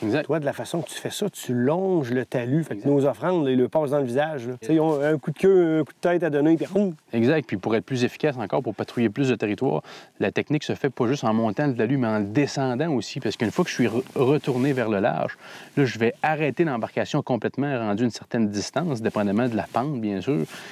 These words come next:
Speaker 1: Et là, la cuillère va redescendre le talus en suivant directement la pente. Et là, on va passer la cuillère en montant et on va aussi la passer dans le talus en redescendant. Donc, c'est,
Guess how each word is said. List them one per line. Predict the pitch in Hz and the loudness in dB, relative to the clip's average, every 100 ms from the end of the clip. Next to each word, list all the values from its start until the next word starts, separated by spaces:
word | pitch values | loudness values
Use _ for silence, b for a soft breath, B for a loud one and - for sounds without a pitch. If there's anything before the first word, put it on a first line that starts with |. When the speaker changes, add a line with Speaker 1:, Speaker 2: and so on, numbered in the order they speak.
| B | B
Speaker 1:
Et | 98 | 2
là, | 110 156 | 4 4
la | 107 | 2
cuillère | - 131 139 | 0 0 0
va | 110 | 0
redescendre | 95 95 160 196 156 127 101 139 160 139 | 0 2 4 4 4 0 0 2 4 4
le | 107 | 2
talus | 104 120 170 - B B B - | 2 2 2 0 B B B -4
en | 98 | -2
suivant | 92 - 139 135 165 113 B B B B B | -2 0 2 4 2 -2 B B B B B
directement | 110 117 - 117 131 | -2 0 0 0 2
la | 110 | 2
pente. | 123 147 113 | 0 -2 0
Et | |
là, | 104 | 2
on | 147 117 | 4 2
va | 107 | 0
passer | - 123 127 120 - 147 147 131 | 0 0 0 -2 0 2 4 4
la | 113 | 2
cuillère | 123 113 | 0 0
en | 104 | 0
montant | 107 113 135 | 0 0 0
et | 170 123 | 0 2
on | |
va | 104 | 2
aussi | 131 151 - 254 | 4 2 2 2
la | 165 | 2
passer | 120 110 127 | 0 -2 -2
dans | 117 | -2
le | 101 | -2
talus | 110 107 117 | 0 0 0
en | 98 | -2
redescendant. | 98 - 95 110 | -4 -2 -2 -2
Donc, | 101 98 | -2 -4
c'est, | - | -4